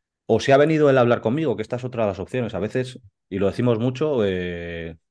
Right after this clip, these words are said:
es bueno ir a conectar tú si tienes un problema o si tienes un contratiempo. Y como decías tú, yo creo que,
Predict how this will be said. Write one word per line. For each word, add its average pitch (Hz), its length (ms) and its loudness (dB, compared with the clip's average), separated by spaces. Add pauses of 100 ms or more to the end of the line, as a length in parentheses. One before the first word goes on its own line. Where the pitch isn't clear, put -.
es 101 120 0
bueno 127 320 6
ir 131 160 6
a 120 100 4
conectar 110 460 2
tú 143 140 0
si 117 120 -2
tienes 98 240 -2
un 95 80 -2
problema 80 460 -8 (480)
o 101 100 -6
si 95 120 0
tienes 101 240 2
un 95 100 2
contratiempo. 87 640 -4 (220)
Y 110 340 6
como 107 200 6
decías 127 260 4
tú, 160 140 2
yo 143 120 6
creo 127 180 2
que, 110 300 -2